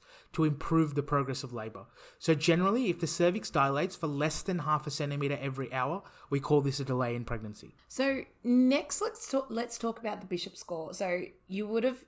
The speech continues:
Speaker 2: heard us mention Bishop score when we read it, read the case study out to you. So following a general patient assessment, the main thing that we want to do is determine this score. And a really cool way to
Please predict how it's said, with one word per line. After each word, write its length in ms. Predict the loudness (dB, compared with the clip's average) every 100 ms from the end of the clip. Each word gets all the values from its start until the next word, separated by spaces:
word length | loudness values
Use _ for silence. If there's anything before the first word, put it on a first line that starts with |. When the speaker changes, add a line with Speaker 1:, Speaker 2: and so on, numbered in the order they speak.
| -6
Speaker 2:
heard 300 | 2 4 4
us 160 | 0
mention 320 | -2 -2 -2 -4
Bishop 320 | -4 -8 -10
score 240 | -4 -2
when 100 | -2
we 80 | -2
read 220 | -4 -4
it, 160 | -4 -10 -10
read 300 | -2 -2 -2
the 60 |
case 260 | -8 -6 -6
study 260 | -6 -4 -4
out 200 | -8 -10
to 100 | -10
you. 220 | -8 -10 -14 -20 -20 -20
So 360 | -2 2 4 2 -4 -4
following 560 | 2 2 2 -2 -4 -4 -2
a 80 |
general 260 | 0 2 0
patient 380 | 0 -4 -2 -4
assessment, 500 | -4 -6 -6 -6 -2
the 80 | -2
main 380 | 0 -2 -2
thing 160 | -4 -4
that 120 | -4
we 80 | -4
want 260 | -4 -4 -6
to 100 | -4
do 260 | -2 -2
is 140 | -4 -6
determine 560 | -6 -6 -4 -4 -6
this 140 | -6 -8
score. 420 | -8 -6 -8 -8 -14 -20 -20 -20 -6 2
And 240 | 2 2 -4 0
a 120 | 2
really 260 | 4 4 4
cool 240 | 2 2
way 160 | 4 4
to 340 | 4 4 0